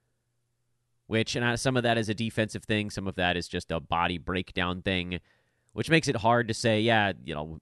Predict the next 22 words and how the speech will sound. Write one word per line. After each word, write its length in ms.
this 240
is 100
a 60
guy 200
you 120
might 220
end 120
up 140
picking 300
up." 280
I 120
don't 160
think 140
there's 160
anybody 720
else 500
on 160
the 80
Grizzlies. 760
I 80
really 260
don't. 320